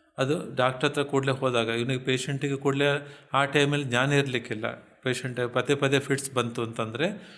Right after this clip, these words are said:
ಆಗ ಜ್ಞಾನ ಇರಲಿಕ್ಕಿಲ್ಲ. ಆ ಟೈಮ್ನಲ್ಲಿ ಡಾಕ್ಟರ್ ಹತ್ರ ಹೋದಾಗ ಯಾವ ಗುಳಿಗೆ ತಗೋತಿದ್ರೆ, ಅದು ಏನಾದ್ರು ಗುಳಿಗೆ ಕಮ್ಮಿ ಇತ್ತು ಜಾಸ್ತಿ ಮಾಡ್ಲಿಕ್ಕೆ ಬರ್ತದೆ. ಕೆಲವು ಔಷಧಿಗಳದ್ದು ಇಂಜೆಕ್ಷನ್ಗಳಿದೆ, ಅದನ್ನ ಕೊಟ್ಟು ಅದನ್ನು ಔಷಧಿದ ಲೆವೆಲ್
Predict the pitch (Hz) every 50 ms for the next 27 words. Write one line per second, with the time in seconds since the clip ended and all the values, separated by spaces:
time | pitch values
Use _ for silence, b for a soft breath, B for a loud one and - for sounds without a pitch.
0 | B - 131 131 156 180 165 135 127 120 120 117 113 110 107 110 107 - - -
1 | 117 117 - - - _ _ _ _ _ - 143 135 139 135 147 147 147 143 143
2 | 147 139 147 165 185 185 - - - - - 123 131 131 131 - 160 151 156 151
3 | 143 135 - 143 135 139 135 135 135 131 131 151 175 185 - - - 131 120 120
4 | 127 135 131 135 131 135 135 131 135 - 120 127 131 127 - 120 117 127 139 139
5 | 123 123 135 127 120 131 127 123 127 139 135 127 123 123 131 131 131 135 - 120
6 | 131 139 139 135 135 139 - 147 139 120 113 117 120 - - 131 127 127 123 123
7 | 127 120 120 117 117 113 - 123 113 127 139 - - - - - - 131 131 143
8 | 143 139 135 127 135 - 143 127 135 127 131 123 123 113 120 139 139 139 - -
9 | 143 131 131 135 131 127 131 127 123 139 139 156 180 196 196 B B B B B
10 | B B - 143 143 143 139 156 151 131 135 139 151 170 185 - - - 131 123
11 | 135 135 135 - 156 143 143 151 143 127 123 127 135 139 127 117